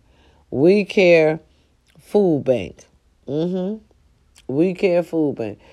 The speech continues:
You care, I care, we care. Food Bank. Right, right. Go get your baby something to eat. Just donate anything. Anything will be fine. You know,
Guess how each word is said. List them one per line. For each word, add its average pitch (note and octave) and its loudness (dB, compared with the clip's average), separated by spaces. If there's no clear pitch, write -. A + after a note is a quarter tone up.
You G#3 2
care, G#3 4
I F#3+ 4
care, F3+ 4
we D#3+ 0
care. B2 -4
Food F3 0
Bank. A#2 -4
Right, D3+ 4
right. D#3 4
Go D3+ 2
get D#3+ -4
your C3+ -6
baby D#3 2
something D3 -2
to C#3+ -4
eat. D3 -4
Just B2+ -6
donate D#3+ 4
anything. A#2+ -2
Anything G3 6
will G3 4
be G3 2
fine. C#3 0
You F3 2
know, D3 2